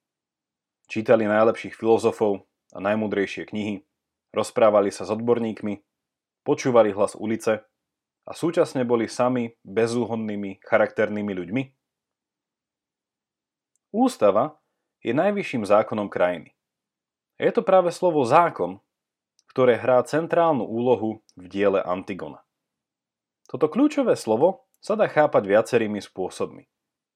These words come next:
A klasicky sa uvažuje o týchto piatich. Poprvé, hovoríme o pozitívnom či ľudskom zákone,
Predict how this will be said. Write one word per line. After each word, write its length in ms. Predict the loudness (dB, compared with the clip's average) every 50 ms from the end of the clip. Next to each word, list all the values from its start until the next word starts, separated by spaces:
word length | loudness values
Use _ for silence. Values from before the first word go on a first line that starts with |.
| _ _ _
A 60 | -16 -4
klasicky 680 | 2 2 4 4 2 0 -6 -6 -6 -6 -6 -6 -8 _ _ _ _ _ _ _ 0
sa 160 | 0 0 2
uvažuje 480 | 2 4 4 4 4 2 2 2 2 0
o 160 | 0 -4 -10
týchto 400 | -8 -8 -8 -8 -6 -8 -8 -10
piatich. 560 | -6 -4 -4 -4 -4 -4 -8 _ _ _ _ _ _ _ _ _ _ _ _ _ _ _ _ _ _ _ _ _ _ _ _ _ _ _ _
Poprvé, 480 | -4 -2 0 2 6 6 6 6 4 0 _ _ _ _ _ _ _ _ _ _ _ _ _ -6
hovoríme 380 | -2 0 0 0 0 0 0 0
o 80 | 0 -2
pozitívnom 880 | -2 0 0 0 2 0 -2 -2 -2 -2 -2 0 0 -2 -2 -4 -6 _ _ _ _ _
či 160 | -6 -4 -2
ľudskom 420 | 0 -2 -2 -4 -6 -6 -6 -6 -2
zákone, 540 | 2 2 2 2 0 -2 -6 -10 -12 -16